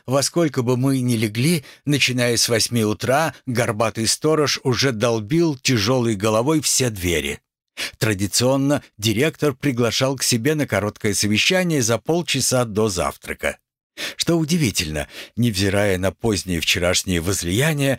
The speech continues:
встал я абсолютно бодрым, в здравом уме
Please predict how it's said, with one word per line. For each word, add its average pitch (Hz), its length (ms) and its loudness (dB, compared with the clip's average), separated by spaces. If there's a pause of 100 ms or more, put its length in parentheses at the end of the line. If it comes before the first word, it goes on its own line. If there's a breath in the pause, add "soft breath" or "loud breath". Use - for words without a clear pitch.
(160 loud breath)
встал 170 460 0
я 147 280 0
абсолютно 127 600 0
бодрым, 151 560 0 (140 loud breath)
в 87 100 -10
здравом 87 680 0
уме 131 360 0